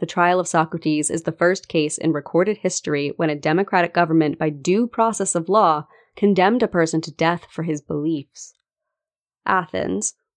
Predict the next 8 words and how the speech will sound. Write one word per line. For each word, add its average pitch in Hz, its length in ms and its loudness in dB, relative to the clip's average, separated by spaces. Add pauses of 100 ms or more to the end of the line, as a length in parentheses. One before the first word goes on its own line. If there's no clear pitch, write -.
(140)
one 185 200 -2
of 220 100 -6
the 202 80 -2
world's 165 260 -2
earliest 170 420 -2
democracies, 160 720 -4
raised 185 480 -2
Socrates, 170 680 -4